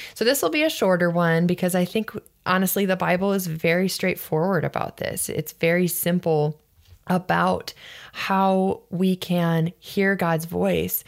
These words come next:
But when it comes to practically walking it out, that's where it gets difficult. That's where we run into problems. And I'm gonna tell you right out of the gate that one of the biggest reasons that we struggle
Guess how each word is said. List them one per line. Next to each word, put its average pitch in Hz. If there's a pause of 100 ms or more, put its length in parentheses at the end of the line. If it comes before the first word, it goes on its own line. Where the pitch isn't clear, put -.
(180)
But 180
when 185
it -
comes 220
to 185
practically 180
walking 160
it 151
out, 180 (260)
that's 160
where 151
it -
gets -
difficult. - (480)
That's 165
where 175
we 170
run 160
into 151
problems. 151
And 147
I'm 170
gonna 202
tell 170
you 202 (100)
right 165
out 202
of 196
the 170
gate 156 (460)
that 160
one 170
of 175
the 165
biggest 175
reasons 196
that -
we 160
struggle 180